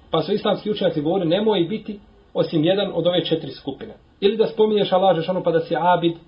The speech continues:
ili da radiš dobra djela da se približavaš svome gospodaru, ili da se poučavaš svome znanju, ili da druge poučavaš. Sve mimo toga, po riječima poslanika, sallallahu alejhi ve sellem, je prokleto na dunjalku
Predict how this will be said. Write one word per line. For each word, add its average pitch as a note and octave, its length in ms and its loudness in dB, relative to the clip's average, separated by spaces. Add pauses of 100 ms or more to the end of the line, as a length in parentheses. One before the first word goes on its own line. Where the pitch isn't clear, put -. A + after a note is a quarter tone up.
(460)
ili A#3 200 4
da B3 100 10
radiš A#3+ 420 6
dobra A3+ 260 4
djela A3 260 0
da G3 100 -4
se G3+ 140 -8
približavaš G3+ 420 -2
svome G3+ 220 -4
gospodaru, F3+ 540 0
ili D4 200 6
da C#4 100 6
se B3+ 200 2
poučavaš B3 440 2
svome A3 240 0
znanju, G#3+ 240 0
ili G3 200 -2
da F3 80 2
druge D#3+ 260 2
poučavaš. - 560 -14 (120)
Sve B3 200 4
mimo G#3+ 200 -4
toga, G3 400 0 (160)
po D3 80 -2
riječima F3 320 -2
poslanika, D3+ 480 -4
sallallahu C3 300 -4
alejhi C3 180 -6
ve - 20 -4
sellem, D3+ 80 -4
je C#3 200 -4
prokleto C#3+ 460 0
na C3+ 80 -4
dunjalku D3 520 -6